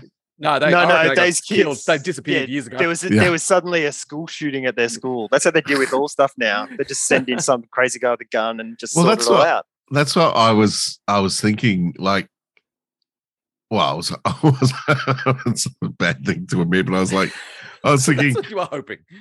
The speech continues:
Speaker 3: No, uh, yes, like,
Speaker 1: <laughs>
Speaker 3: uh, wha-, if, if,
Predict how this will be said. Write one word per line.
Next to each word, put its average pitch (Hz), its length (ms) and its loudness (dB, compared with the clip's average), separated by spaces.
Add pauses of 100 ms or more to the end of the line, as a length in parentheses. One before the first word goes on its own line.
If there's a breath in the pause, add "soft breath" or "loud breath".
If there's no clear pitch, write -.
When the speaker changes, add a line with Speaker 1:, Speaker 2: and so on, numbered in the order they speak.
(120)
Speaker 3:
No, 143 340 4
uh, - 20 2
yes, 170 400 2
like, 156 280 2
Speaker 1:
<laughs> 170 40 -2
Speaker 3:
uh, 147 200 -2
wha-, 147 260 0 (100)
if, 160 180 0 (100)
if, 165 200 -2